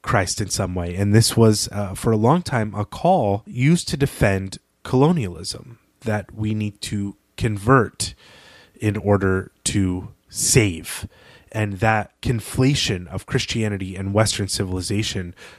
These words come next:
took many years to untangle.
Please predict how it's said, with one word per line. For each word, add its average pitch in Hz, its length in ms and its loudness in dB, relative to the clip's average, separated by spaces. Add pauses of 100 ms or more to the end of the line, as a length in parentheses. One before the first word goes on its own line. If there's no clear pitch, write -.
(120)
took - 320 2
many 127 260 4
years 113 460 2
to - 160 -12
untangle. 92 880 -6